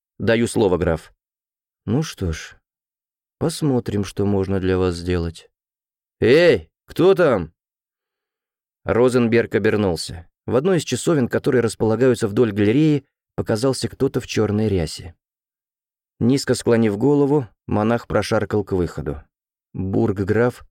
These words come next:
с ужасом посмотрел ему вслед. "Куда ни подашься, везде эти гадюки.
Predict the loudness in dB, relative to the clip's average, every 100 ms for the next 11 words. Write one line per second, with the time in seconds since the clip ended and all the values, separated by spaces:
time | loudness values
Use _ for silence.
0 | _ -14 -6 -4 -2 -4 -4 -4 -4 -4
1 | -2 -4 -2 -4 -6 -6 -4 -6 -8 _
2 | _ _ _ _ _ _ _ _ _ _
3 | -4 0 4 4 4 2 0 2 0 0
4 | 0 0 0 0 2 2 2 -2 0 0
5 | 0 -2 -2 -2 -4 -14 -16